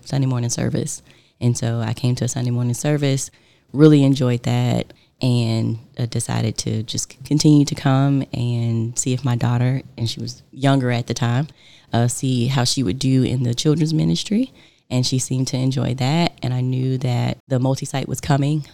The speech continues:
uh, Midtown, and that was definitely where we were living at that time, closer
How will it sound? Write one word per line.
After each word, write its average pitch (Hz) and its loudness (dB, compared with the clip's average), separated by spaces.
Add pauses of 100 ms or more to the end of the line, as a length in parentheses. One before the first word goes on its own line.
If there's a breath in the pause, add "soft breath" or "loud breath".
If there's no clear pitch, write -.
uh, 131 0
Midtown, 131 -2
and 117 -2
that - -4
was 117 -2
definitely 123 0
where 127 2
we 120 0
were 117 0
living 113 2
at 110 0
that 113 -4
time, 110 -6
closer 127 0